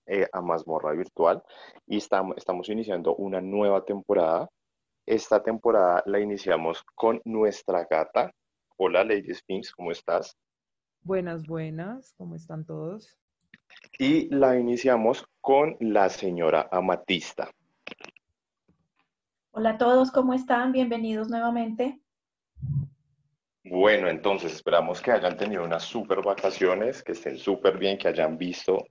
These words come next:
Speaker 1: y escuchado todos nuestros podcasts, que hayan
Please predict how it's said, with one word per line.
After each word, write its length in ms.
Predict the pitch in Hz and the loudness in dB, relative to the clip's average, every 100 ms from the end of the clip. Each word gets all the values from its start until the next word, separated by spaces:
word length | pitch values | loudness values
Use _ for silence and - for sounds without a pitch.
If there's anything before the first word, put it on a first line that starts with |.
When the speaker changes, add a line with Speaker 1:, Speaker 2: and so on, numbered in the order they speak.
| - | -2
Speaker 1:
y 120 | 98 | 0
escuchado 600 | 87 95 85 82 78 76 | 0 -2 -4 0 0 0
todos 320 | - 87 101 101 | 2 4 4 4
nuestros 400 | 104 98 95 - | 2 2 2 4
podcasts, 580 | 92 90 - 131 - _ - - - - _ _ | 4 4 2 0 -2 _ -20 -20 -20 -20 _ _
que 180 | 104 98 | 4 6
hayan 880 | 90 82 90 87 87 90 92 92 | 6 6 4 6 4 2 -2 -4